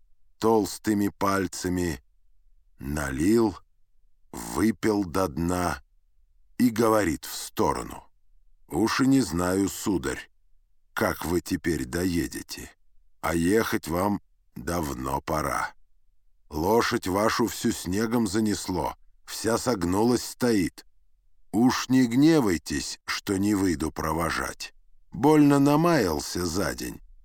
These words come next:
Да и жену весь день не видал,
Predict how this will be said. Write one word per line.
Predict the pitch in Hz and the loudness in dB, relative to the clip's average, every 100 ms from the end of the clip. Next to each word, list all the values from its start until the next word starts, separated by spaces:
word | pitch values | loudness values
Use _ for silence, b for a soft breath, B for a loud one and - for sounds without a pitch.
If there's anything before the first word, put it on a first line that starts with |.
| - - _ - - | -20 -20 _ -20 -18
Да | 76 110 | -4 2
и | 131 120 | 6 6
жену | 98 90 82 90 139 | 4 2 0 4 4
весь | 139 143 113 | 8 6 6
день | 95 127 131 123 | 2 4 6 6
не | 123 120 | 6 4
видал, | 117 104 110 104 98 | 4 4 4 4 2